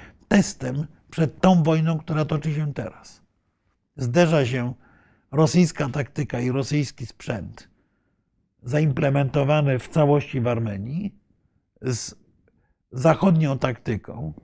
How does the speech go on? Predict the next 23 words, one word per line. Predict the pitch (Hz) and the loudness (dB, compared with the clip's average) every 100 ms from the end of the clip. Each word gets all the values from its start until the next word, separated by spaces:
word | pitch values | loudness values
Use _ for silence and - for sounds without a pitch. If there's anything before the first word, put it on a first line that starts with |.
| - - _ _ | -20 -20 _ _
i | 156 | -4
z, | 127 131 135 | -4 -4 -4
częściowo | 175 165 - 175 123 123 | 0 0 2 2 2 2
zachodnim | 123 123 120 120 113 | 0 -2 -2 -2 -4
sprzętem, | - 120 101 101 151 180 - - | -8 -8 -6 -6 -4 -6 -8 -20
którym | _ 147 151 151 | _ -2 0 0
pos-, | 160 - | -2 -2
będą, | 135 147 135 160 131 | 0 0 0 0 0
będzie | 147 143 | 0 -2
posługiwał | 160 147 135 123 151 151 | -2 -4 -4 -4 -4 -2
się | 147 | -2
Azerbejdżan. | 147 151 135 113 - - _ _ _ _ _ _ _ _ _ _ _ _ _ _ _ _ _ _ _ | -2 -2 -4 -6 -10 -16 _ _ _ _ _ _ _ _ _ _ _ _ _ _ _ _ _ _ _
No | 131 139 | -2 2
bo | 160 - - - - _ | 2 0 -10 -20 -20 _
Turcja | 175 156 143 127 | 4 4 2 0
jest | 143 135 | 0 0
członkiem | 147 139 117 120 127 | -2 -4 -4 -6 -4
nato | 123 98 110 95 - _ - _ _ _ 147 | -4 -4 -8 -10 -14 _ -20 _ _ _ -2
i | 147 143 139 110 110 67 - 107 | 2 2 0 -4 -12 -16 -18 -6
mimo | 139 151 143 | -2 0 0
wszystkich | - 160 139 - 135 | 0 -2 -2 -4 -4
jej | 131 117 | -2 -2
słabości, | 131 120 120 101 - - 156 190 | 0 2 2 0 -8 -8 -4 -4